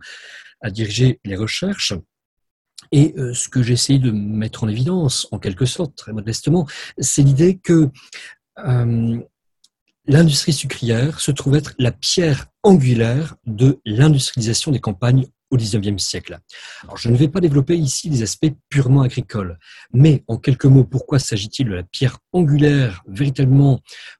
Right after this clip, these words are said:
pour l'industrialisation dans les campagnes ? C'est qu'en fait, les betteraves, on ne va pas, les betteraves à sucre, on ne va pas pour les transformer, pour, euh, en extraire le sucre, on ne va pas les transporter au cœur des villes,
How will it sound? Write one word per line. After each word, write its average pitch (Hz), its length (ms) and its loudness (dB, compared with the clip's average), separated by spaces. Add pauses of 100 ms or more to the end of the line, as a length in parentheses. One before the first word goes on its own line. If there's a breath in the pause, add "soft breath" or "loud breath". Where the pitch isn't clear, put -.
pour 165 440 -2 (120)
l'industrialisation 123 1080 0
dans 104 120 -2
les 95 120 -4
campagnes ? 123 560 -4 (420 loud breath)
C'est - 180 -8
qu'en 135 160 0
fait, 151 380 -4 (1000)
les 123 120 6
betteraves, 127 580 0 (220)
on 135 100 2
ne 117 80 2
va 120 140 0
pas, 135 400 0
les 98 80 -8
betteraves 101 260 -8
à 117 60 -2
sucre, - 300 -6 (340 loud breath)
on 139 80 6
ne 131 60 8
va 127 120 4
pas 143 240 0
pour 110 240 -10
les 98 140 -8
transformer, 135 760 2 (120)
pour, 107 360 -4
euh, 104 80 -6
en 101 140 -6
extraire 123 280 -4
le 110 100 -2
sucre, - 340 -4 (460 loud breath)
on 113 60 -4
ne 107 60 -2
va 110 140 -4
pas 139 160 -4
les 110 140 -4
transporter 135 1000 0
au 98 80 -8
cœur 90 280 -8
des 113 120 0
villes, 143 400 -2